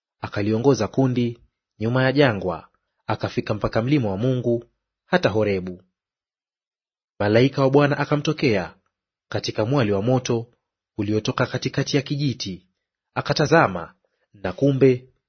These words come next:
kile kijiti kiliwaka moto, nacho kijiti hakikuteketea. Musa akasema, "Nitageuka sasa, niyaone maono haya makubwa, na sababu kijiti hiki hakiteketei."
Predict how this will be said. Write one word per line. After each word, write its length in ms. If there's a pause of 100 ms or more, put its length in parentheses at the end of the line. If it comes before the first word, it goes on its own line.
(200)
kile 220
kijiti 380
kiliwaka 400
moto, 480 (420)
nacho 240
kijiti 420
hakikuteketea. 960 (1200)
Musa 280
akasema, 640 (640)
"Nitageuka 600
sasa, 500 (540)
niyaone 500
maono 320
haya 220
makubwa, 600 (640)
na 100
sababu 380
kijiti 360
hiki 260
hakiteketei." 840